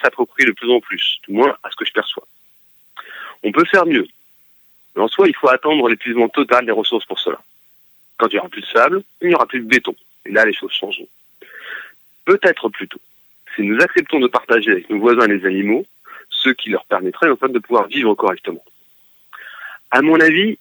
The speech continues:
je ne tue pas. Non, à mon niveau, je ne tue pas ce que je cueille. Ce qui fait que je peux me nourrir durant plusieurs mois sans tuer quoi que ce soit.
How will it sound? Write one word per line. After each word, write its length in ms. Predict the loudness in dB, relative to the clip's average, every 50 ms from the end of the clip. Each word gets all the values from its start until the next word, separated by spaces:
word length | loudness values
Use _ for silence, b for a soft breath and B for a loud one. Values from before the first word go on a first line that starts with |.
| _ _ -10
je 160 | -8 -2 0 0
ne 100 | 0 0
tue 280 | -2 -4 -4 -4 -4
pas. 260 | -2 -2 -2 -2 -2 _ _ _ _ _ _ _ _ _ _ _ _ -10
Non, 180 | -10 -10 -8 -6
à 80 | -4
mon 140 | 0 2 4
niveau, 420 | 4 4 4 4 2 0 0 0 -4 _ _ _ _ _ _ _ _ _ _
je 120 | -6 -4
ne 140 | -4 -4 -4
tue 240 | -6 -4 -4 -4 -2
pas 180 | 2 0 0 0
ce 100 | 0 -6
que 140 | -4 -4 -4
je 80 | -4 -4
cueille. 280 | -4 -4 -4 -4 -6 -16 _ _ _ _ _ _ _ _ _ _ _ _ _ _ _ _ _ _ _
Ce 120 | -10 -8
qui 160 | -6 -6 -6 -4
fait 200 | 0 0 0 2
que 120 | 0 -4
je 120 | -2 -2
peux 160 | -6 -4 -4 -6
me 260 | -4 -4 -4 -4 0
nourrir 480 | 0 0 2 2 2 4 2 2 0 -4
durant 260 | -6 -2 -2 -2 -2
plusieurs 320 | -2 -4 -4 -4 -2 -4 -2
mois 200 | 0 0 0 0 -2 -8 -14
sans 180 | -2 0 0
tuer 380 | 0 0 -2 0 2 2 2 0 _ _
quoi 140 | -2 -2 -2
que 100 | -2 -6
ce 120 | -4 -2
soit. 260 | -2 -2 -4 -6 _